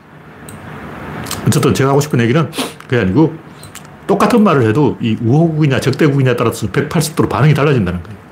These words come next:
보통 사람들은 "아, 난 그런 뜻으로 말하였다." 해명하면 되잖아. 근데 그 해명 안 받아줘. 일부러 오해한다고. 오해하는 권력이 있는 거야. 예를 들면 내가 어떤 행동을 했는데 저 사람이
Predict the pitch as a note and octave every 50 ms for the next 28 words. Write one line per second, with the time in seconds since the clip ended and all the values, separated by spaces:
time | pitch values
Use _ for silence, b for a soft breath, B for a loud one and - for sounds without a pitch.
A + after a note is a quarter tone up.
0 | G#2+ - - G2 - C3 - C#3 D3+ D3+ D3 C3+ A#2+ A2 B B B A#2+ G#2 D3+
1 | F3 D3+ E3+ F3+ G3 F#3 F3+ C#3+ - G#2 G2+ G2+ A#2 C3 C#3 C#3+ C#3+ - - D#3
2 | D3 D#3 D#3+ E3 D3 A#2+ - C3+ A#2 A#2+ A#2+ - A#2+ G2+ G2 - A#2+ G#2+ B2+ D#3
3 | D#3 F3+ A#2+ F#2 F#2 F#2+ C#3+ D#3+ D3+ G2+ E2 D2+ - - - - - - - B
4 | B B B B B B A#2+ A#2 B2 E3+ G3+ F3+ A#2+ C3 D3 D3 C#3 B2+ A#2+ A2+
5 | G2 F#2+ A2 A#2+ B2+ D3 E3+ E3+ E3 D#3 D#3 D3 C#3+ C3 C#3 C#3+ D#3 B2+ G#2+ F2
6 | F2 F2+ G2+ G2 F#2+ F#2+ - - B B B B B B B B B B B -
7 | - - - - - - - - - - D#3 A#2+ A2 D3+ D#3+ D3+ D#3 D#3 E3+ D#3+
8 | G3 G#3 F#3 F3 D3+ D#3 D#3 D#3+ D#3 C3+ G#2 F#2+ F#2 F#2+ B B B B B B
9 | - - D3 D#3 F#3+ F#3 F#3 E3+ F3 G3 A3